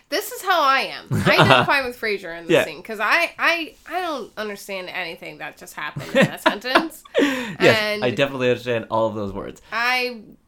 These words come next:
Speaker 1: thought maybe that some of it was exaggerated.
Speaker 2: <laughs>
Speaker 1: But it's all real, apparently.
Speaker 2: It is all real. It is all, those are real baseball
Speaker 1: I
Speaker 2: terms.
Speaker 1: only know one sport.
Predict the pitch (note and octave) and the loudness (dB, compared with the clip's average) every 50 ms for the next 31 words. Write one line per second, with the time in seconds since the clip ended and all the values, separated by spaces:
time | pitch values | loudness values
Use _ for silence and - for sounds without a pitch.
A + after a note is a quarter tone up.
0 | _ _ A#3+ A3+ G#3 F#3+ G3 A3+ G#3+ G3+ G3 F3+ F#3+ F#3 F3+ F3+ F3 - - C3+ | _ _ -2 -2 -2 -2 -4 -6 -8 -8 -8 -8 -8 -10 -10 -10 -10 -10 -12 -12
1 | - - - - G3 F#3+ F#3 E3+ F3 D#3+ B2+ D3+ F3 F3+ F#3 F#3+ F#3+ G#3 G#3 G3 | -12 -14 -14 -12 -12 -12 -12 -12 -14 -16 -16 -14 -14 -14 -14 -14 -14 -10 -8 -6
2 | E3+ E3 E3 E3+ E3+ E3 D#3+ D#3+ E3 E3 E3 E3+ - D4+ - - _ _ - - | -6 -6 -8 -10 -12 -10 -10 -10 -10 -10 -4 -4 -4 -4 -4 -8 _ _ -2 -2
3 | - - _ - - - - - _ _ _ _ _ _ _ _ _ _ _ _ | -2 -6 _ 0 0 0 0 -12 _ _ _ _ _ _ _ _ _ _ _ _
4 | _ _ _ - G#3+ G3+ G#3+ G3+ - G3+ F#3+ F#3 F#3 F#3+ F#3 F3 E3+ E3+ E3+ - | _ _ _ -10 -10 -10 -8 -6 -4 -4 -2 -2 -4 -6 -10 -10 -10 -12 -12 -12
5 | D#3+ D3+ C#3+ C#3+ C3+ C#3+ C3 B2 C3 B2 B2 A#2+ A#2 A2 G#2 F#2+ F#2 - _ B2+ | -12 -6 -4 0 2 2 4 6 6 6 6 6 4 2 0 0 -2 -6 _ -4
6 | A#2 A2 A2 G2+ - G#2+ G#2+ G#2+ G#2+ G#2+ - A#2+ A#2+ A2+ A#2 A2 G#2+ G2 G2+ G#2+ | -2 -2 -2 -2 0 2 2 2 2 0 0 -2 -2 0 0 -2 -2 -2 -2 -2
7 | A#2 A#2 A2+ A2+ A#2 A2 A2 G2+ - _ _ _ _ _ _ _ _ _ B2+ A2+ | 0 0 0 0 0 -2 -4 -6 -12 _ _ _ _ _ _ _ _ _ 2 2
8 | G#2 - G#2+ - C4 C#4 D4 D#4+ F4 F#4 F#4 F4 F4+ E4+ F4 F4 D#4+ C4 A3+ G#3+ | 2 2 2 4 4 4 4 4 2 0 -2 -2 -2 -2 -2 -2 -2 -2 -2 -2
9 | G#3+ G#3+ A3 G#3+ G3 F#3 F#3+ F#3+ G#3 A3 - - - _ F3+ D#3+ E3 E3+ F3 G3 | -2 -2 -4 -4 -6 -6 -6 -6 -8 -10 -14 -16 -16 _ -12 -10 -8 -8 -8 -8
10 | B3 | -8